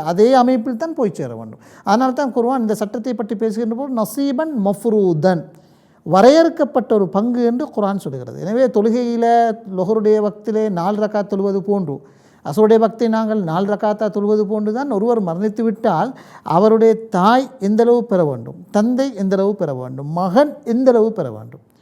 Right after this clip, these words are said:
மகள் எந்தளவு பெற வேண்டும், மகனும் மகளும் இருக்கின்ற பொழுது எந்தளவு பெற வேண்டும், இது பற்றிய தெளிவான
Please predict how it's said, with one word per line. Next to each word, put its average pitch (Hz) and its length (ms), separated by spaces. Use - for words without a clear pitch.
மகள் 202 180
எந்தளவு 262 360
பெற 196 180
வேண்டும், 131 320
மகனும் 269 340
மகளும் 254 360
இருக்கின்ற 277 340
பொழுது 254 200
எந்தளவு 226 300
பெற 190 180
வேண்டும், 143 300
இது 226 160
பற்றிய 320 380
தெளிவான 285 500